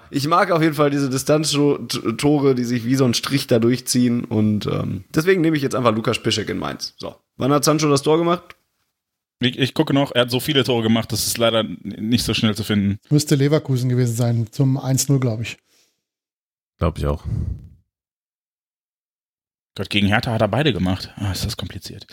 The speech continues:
Speaker 2: Ja, i-, ihr, ihr da draußen werdet es sicherlich wissen und m-, mich dann alt aussehen lassen, aber Jadon Sanchos Volley-Schuss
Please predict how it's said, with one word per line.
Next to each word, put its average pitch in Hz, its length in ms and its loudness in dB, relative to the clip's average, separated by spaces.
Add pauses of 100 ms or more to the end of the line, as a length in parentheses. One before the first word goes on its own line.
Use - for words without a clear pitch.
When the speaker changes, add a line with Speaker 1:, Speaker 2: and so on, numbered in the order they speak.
(440)
Speaker 2:
Ja, 117 300 2
i-, 151 80 2
ihr, 190 220 2
ihr 208 100 2
da 202 80 4
draußen 156 320 2
werdet 139 220 2
es - 40 -8
sicherlich 139 440 2
wissen 196 320 2
und 135 280 0
m-, 123 200 -2 (760)
mich 131 360 0
dann 117 320 2
alt - 240 0
aussehen 113 260 2
lassen, 107 240 0
aber 101 340 0 (520)
Jadon 156 200 2
Sanchos 127 540 -2
Volley-Schuss 101 720 -2